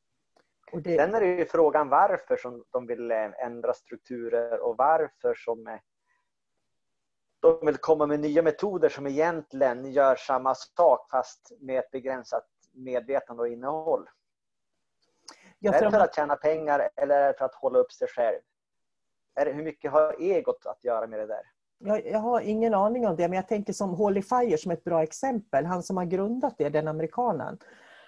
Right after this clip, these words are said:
Speaker 1: Han säger ju själv att han har fått det utav Jesus. Och då är det ju inte reiki längre. Då är det ju en metod från Jesus.
Speaker 2: Mm.
Speaker 1: Jag har också fått en metod av Jesus som, som jag kallar för Kristus healing.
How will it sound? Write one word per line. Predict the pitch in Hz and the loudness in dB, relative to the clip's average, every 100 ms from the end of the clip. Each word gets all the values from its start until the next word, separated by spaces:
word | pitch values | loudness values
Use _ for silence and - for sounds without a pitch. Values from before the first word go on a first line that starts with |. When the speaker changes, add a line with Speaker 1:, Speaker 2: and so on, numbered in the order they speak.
| _ | _
Speaker 1:
Han | - 190 | -2 -2
säger | - 254 | 4 4
ju | 247 214 | 4 2
själv | 226 208 190 | 4 4 2
att | 180 | -2
han | 185 | -4
har | 180 | -6
fått | - 262 254 - | -2 -2 -2 -4
det | 147 | -2
utav | 151 156 | 0 0
Jesus. | 151 175 208 - - - - - _ _ _ _ _ _ _ _ | 2 0 0 -4 -4 -6 -18 -20 _ _ _ _ _ _ _ _
Och | 160 160 | -4 0
då | 240 | 4
är | 226 | 4
det | 208 | 4
ju | 196 | 0
inte | 170 - 196 | -4 -4 -2
reiki | 170 254 240 - 123 | 2 2 0 -6 -4
längre. | 120 127 135 147 - | -4 -6 -6 -6 -6
Då | - | 0
är | 220 | 2
det | |
ju | 233 | 2
en | 190 | 0
metod | 180 - 196 156 | -2 -4 -6 -4
från | 170 156 | -2 0
Jesus. | 160 185 202 - 156 - - - _ _ _ _ _ _ | 0 -2 -2 -4 -4 -6 -20 -20 _ _ _ _ _ _
Speaker 2:
Mm. | 131 | -2
Speaker 1:
Jag | 175 | 2
har | 233 | 2
också | 185 - 294 | 2 0 -2
fått | - 185 - | 2 0 0
en | 175 | 0
metod | 165 165 175 160 151 | 0 0 0 2 2
av | 147 | 2
Jesus | 143 151 - 156 - | -2 -2 -4 -6 -4
som, | 165 - | -6 -8
som | - - 170 156 151 | -16 -6 -4 -4 -6
jag | 139 165 160 | -2 -2 -2
kallar | 160 156 156 | -2 0 0
för | 165 | -2
Kristus | - 165 - - 214 - | -2 -4 -2 -6 -4 -2
healing. | 277 208 127 - 147 | 0 0 -2 -8 -10